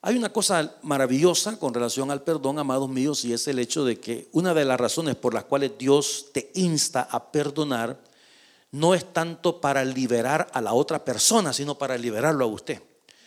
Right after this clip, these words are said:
Porque toda persona que guarda rencor contra alguien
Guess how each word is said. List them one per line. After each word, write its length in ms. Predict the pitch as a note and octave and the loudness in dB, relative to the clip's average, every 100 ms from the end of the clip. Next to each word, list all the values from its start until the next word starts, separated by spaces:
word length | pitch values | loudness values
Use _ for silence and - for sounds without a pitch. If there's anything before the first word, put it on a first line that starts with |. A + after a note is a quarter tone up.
| _ _ _ _ | _ _ _ _
Porque 220 | - B2+ | -2 -2
toda 340 | - G#3+ G#3+ G3+ | 4 4 4 2
persona 680 | D#3 B2+ - D#3+ B2 A2+ A2+ _ _ _ - | 0 2 4 2 2 -4 -8 _ _ _ 0
que 100 | C3+ | 2
guarda 440 | B2 F3 E3+ D#3+ | 6 6 4 0
rencor 840 | D3+ C3+ A#2+ - E3 C#3 G#2+ G2 | 0 -4 -6 6 8 8 6 -4
contra 380 | - B2+ A#2+ B2 | -2 -2 0 -2
alguien 680 | B2+ F#3 G#3+ G#3 G#3 G3+ | 0 4 4 4 0 0